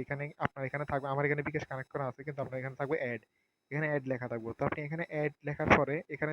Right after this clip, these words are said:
দেখেন সুন্দর মতো এখানে নিচে দেখেন অ্যাড পেমেন্ট মেথড লেখা আছে না, এই যে আপনি একটা অ্যাড পেমেন্ট মেথডের উপরে ক্লিক করবেন। ক্লিক করার পরে আপনার এখানে মনে করেন আপনি এখানে আপনার চুজ টাইপ, এখানে দেখেন অ্যারো আছে না, অ্যারোর উপরে ক্লিক করবেন।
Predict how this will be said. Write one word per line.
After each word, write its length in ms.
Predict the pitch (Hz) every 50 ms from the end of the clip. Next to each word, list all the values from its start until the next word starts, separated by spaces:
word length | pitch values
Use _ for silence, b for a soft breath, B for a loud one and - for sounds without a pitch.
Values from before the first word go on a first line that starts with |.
| 139
দেখেন 160 | 139 143 156 175 b b b b b b b _ _ _ _ _ _ _ -
সুন্দর 220 | - 160 165 165 175 175
মতো 120 | 175 - 165
এখানে 160 | 156 165 165 170
নিচে 140 | 170 170 165 143
দেখেন 160 | 147 151 147 -
অ্যাড 160 | 147 147 147 - _ -
পেমেন্ট 240 | 151 147 147 147 147
মেথড 220 | 139 131 - 143 127 131
লেখা 160 | 131 127 135 131
আছে 100 | - 139 127
না, 60 | 127 127 -
এই 60 | 135 135
যে 40 | - - -
আপনি 140 | 147 - - 143 135
একটা 140 | - - 147 - -
অ্যাড 140 | 143 143 - _
পেমেন্ট 220 | - 147 143 143 147
মেথডের 240 | 139 - - 156 143
উপরে 140 | 139 147 143 139 _ _ _ _
ক্লিক 180 | - 147 139 _ - 135
করবেন। 200 | 123 117 117 110 _ B B B B B B B _ _
ক্লিক 160 | - 147 147 -
করার 160 | - 160 156 156
পরে 100 | 165 160 156 147
আপনার 160 | - 151 143 139
এখানে 180 | - 147 143 147 147 147 143
মনে 100 | 143 139
করেন 140 | 143 135 135 139 135
আপনি 100 | - 143 135
এখানে 160 | - 139 135 139
আপনার 180 | - - 139 123 - - - _ _ _ _ _ _ _
চুজ 160 | - 156 151 - _ _ -
টাইপ, 200 | 139 135 143 143 _ _ _ _ _ _ _ _
এখানে 180 | 135 131 151 151 151
দেখেন 160 | 147 147 156 165 160
অ্যারো 160 | 147 143 143 143
আছে 120 | 139 - 151 147
না, 60 | 156 - b b b b
অ্যারোর 180 | - 139 135 147
উপরে 160 | 135 - - 143 _ _
ক্লিক 160 | 143 135 - -
করবেন। 200 | - 135 135 143